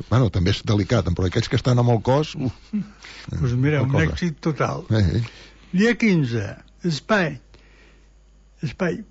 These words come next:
Speaker 2: programa espacial xinès. La Xina ha enviat el seu primer astronauta, Jan Liwei, a l'espai. La missió va ser un gran èxit i va situar a la Xina a tercera potència espacial.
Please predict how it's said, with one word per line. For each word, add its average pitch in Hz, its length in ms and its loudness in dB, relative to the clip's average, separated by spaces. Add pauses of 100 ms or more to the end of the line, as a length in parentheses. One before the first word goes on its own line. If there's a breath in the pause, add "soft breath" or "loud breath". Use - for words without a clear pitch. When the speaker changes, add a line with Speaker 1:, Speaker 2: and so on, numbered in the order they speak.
(120)
Speaker 2:
programa 214 540 4
espacial 196 760 -2
xinès. 135 840 -2
La 175 160 2
Xina 220 340 4
ha 202 80 4
enviat 175 400 2
el 147 100 0
seu 190 180 0
primer 170 360 0
astronauta, 175 880 -2 (420 soft breath)
Jan 165 400 2
Liwei, 190 460 2 (720 loud breath)
a 175 100 2
l'espai. 120 560 0 (720 soft breath)
La 160 120 2
missió 175 360 2
va 196 100 4
ser 185 180 -2
un 175 120 2
gran 151 240 4
èxit 202 500 0 (200)
i 160 120 0
va 170 160 2
situar 165 580 0
a 165 80 -2
la 143 200 2
Xina 190 500 0
a 165 180 0
tercera 180 560 0
potència 170 680 0
espacial. - 640 -6